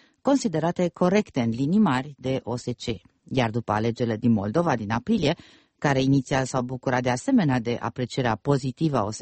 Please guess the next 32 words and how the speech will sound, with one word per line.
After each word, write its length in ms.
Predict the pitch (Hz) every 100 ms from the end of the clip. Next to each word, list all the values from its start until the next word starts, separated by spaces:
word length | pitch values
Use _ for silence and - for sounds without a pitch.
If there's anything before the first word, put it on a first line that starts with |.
| 127
C 80 | -
E, 120 | 220 - _ _ _ -
însăși 440 | 196 180 180 -
corectitudinea 960 | 175 160 156 156 - 160 160 151 147 -
acestor 580 | 139 - 254 233 156 135
aprecieri 460 | 127 - 131 - 131
internaționale 880 | 165 139 123 123 - 147 156 156 139
este 280 | 170 185 110
pusă 400 | - 120 - 117
sub 240 | - - -
semnul 340 | 113 104 98
întrebării. 580 | 101 131 151 104 - _ _ _ _ _
„Poate 200 | - 311 349
că 100 | 254
Uniunea 340 | 190 180 143
Europeană 440 | 110 160 196 208
ar 80 | 214
fi 100 | 175
fost 220 | 151 180
mai 140 | 170 160
exigentă 640 | 160 - 165 147 170 160 -
la 60 | -
acest 220 | - -
capitol”, 500 | 147 - 127 165 180
apreciază 600 | 92 - 104 123 117 120
corespondentul 880 | 110 120 113 - 117 123 117 104 92
Europei 460 | - 120 113 87 117
Libere, 400 | 180 180 151 139 - _ _ _ -
„dacă 420 | 151 175 - 254
în 140 | 135 127
vara 260 | 147 143
trecută 480 | 120 117 156 - 226